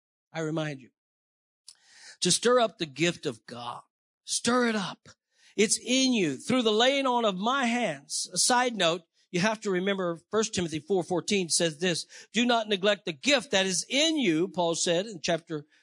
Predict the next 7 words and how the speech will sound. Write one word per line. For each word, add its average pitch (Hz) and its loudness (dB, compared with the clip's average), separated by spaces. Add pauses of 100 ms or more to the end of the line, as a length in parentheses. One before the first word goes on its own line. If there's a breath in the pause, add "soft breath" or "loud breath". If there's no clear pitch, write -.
(160 soft breath)
uh, 165 -2
uh, 147 -4 (220)
First 165 -2
Timothy 160 -4 (640)
chapter 156 -2
one, 160 -4 (640)
uh, 143 -2